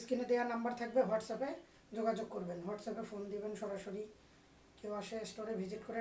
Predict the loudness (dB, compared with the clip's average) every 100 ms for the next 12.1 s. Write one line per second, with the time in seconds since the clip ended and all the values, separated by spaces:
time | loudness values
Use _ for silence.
0 | 0 -2 -2 -4 -6 -6 -6 -4 -6 -6
1 | -4 -2 -2 -4 -6 -4 -4 -4 -8 -12
2 | -16 -20 -20 -20 -20 -20 -18 -10 -8 -8
3 | -12 -16 -20 -20 -20 -20 -20 -20 -20 -20
4 | -20 -20 -20 -18 -14 -6 -6 -6 -6 -6
5 | -6 -12 -20 -6 -6 -4 -6 -4 -4 -4
6 | -4 -4 -4 -6 -8 -14 -10 -10 -10 -14
7 | -18 -20 -20 -20 -20 -20 -20 -20 -20 -20
8 | -20 -20 -20 -20 -20 -20 -20 -18 -20 -20
9 | -20 -20 -20 -20 -8 -4 -4 -2 -4 -4
10 | -8 -14 -10 -6 -6 -8 -12 -14 -16 -20
11 | -20 -18 -6 -4 -4 -8 -8 -8 -8 -12
12 | -14